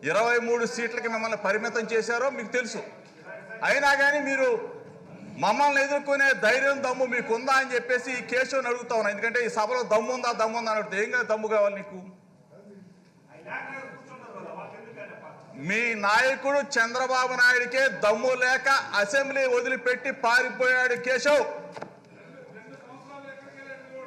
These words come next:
జనంలోకి వెళ్ళామయ్యా, గెలిచి వచ్చామయ్యా,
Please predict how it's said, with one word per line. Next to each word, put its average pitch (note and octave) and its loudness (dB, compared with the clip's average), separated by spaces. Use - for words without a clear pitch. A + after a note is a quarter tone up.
జనంలోకి B3 2
వెళ్ళామయ్యా, B3 4
గెలిచి A#3+ 2
వచ్చామయ్యా, G#3+ 2